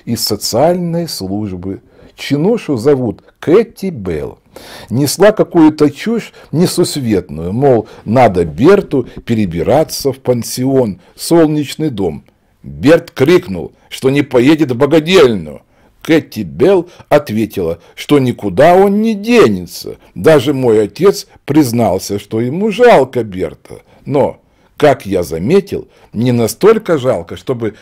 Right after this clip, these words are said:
пригласить его жить с нами постоянно. Бедняга Берт, что его ждет? Среда,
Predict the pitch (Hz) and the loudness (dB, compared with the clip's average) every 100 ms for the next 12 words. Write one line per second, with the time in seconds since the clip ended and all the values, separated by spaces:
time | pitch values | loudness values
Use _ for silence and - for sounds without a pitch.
0 | _ - 139 117 104 - 131 120 107 101 | _ -6 -4 -2 -4 -4 -10 -8 -6 -6
1 | 110 151 - 120 143 151 180 175 220 190 | -8 -10 -8 -6 -6 -6 -8 -4 0 0
2 | 95 73 60 _ _ _ _ _ - 67 | 0 -6 -18 _ _ _ _ _ -20 -16
3 | 90 85 90 113 135 107 107 85 104 90 | -14 -12 -6 -4 -2 -4 -6 -6 -8 -8
4 | - _ _ _ - - - - 151 202 | -12 _ _ _ -20 -18 -14 -4 0 0
5 | 190 156 156 143 90 78 92 85 - _ | -2 -4 -4 -4 -8 -14 -14 -14 -16 _
6 | _ _ _ _ - 101 110 104 73 | _ _ _ _ -16 -12 -6 -6 -8